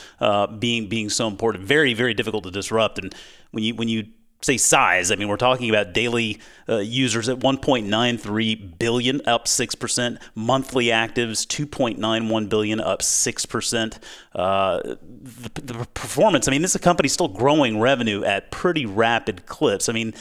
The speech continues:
uh, revenue was up thirty-four percent for the quarter, excluding currency effects. And, and so all things considered, I mean, I think it was a respectable quarter. I think they painted, uh,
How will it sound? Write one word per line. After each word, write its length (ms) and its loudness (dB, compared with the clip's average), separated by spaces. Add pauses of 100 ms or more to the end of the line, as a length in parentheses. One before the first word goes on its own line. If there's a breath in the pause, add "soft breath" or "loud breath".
(320 loud breath)
uh, 180 2
revenue 320 4
was 120 2
up 160 4
thirty-four 420 0
percent 440 -2
for 340 0
the 120 -6
quarter, 480 2
excluding 480 -2
currency 760 -4
effects. 540 -2
And, 280 -8
and 180 -8
so 400 0
all 260 0
things 320 -4
considered, 580 -4 (640 loud breath)
I 80 4
mean, 120 4
I 80 4
think 240 4
it 40 6
was 160 4
a 60 0
respectable 520 2
quarter. 380 2
I 100 2
think 260 -2
they 120 0
painted, 540 -2
uh, 580 2